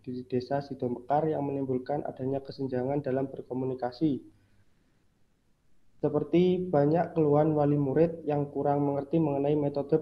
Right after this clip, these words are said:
pengajaran pada proses pembelajaran mandiri.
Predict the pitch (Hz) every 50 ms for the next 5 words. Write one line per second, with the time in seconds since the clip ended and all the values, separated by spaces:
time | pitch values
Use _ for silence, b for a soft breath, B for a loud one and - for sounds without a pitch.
0 | - - 147 139 135 139 135 - 123 120 123 131 143 151 - - - - - 135
1 | 131 - 139 135 135 131 135 135 - 147 - - 139 131 131 127 127 127 123 123
2 | 123 131 135 139 139 131 127 123 123 123 127 139 135 127 -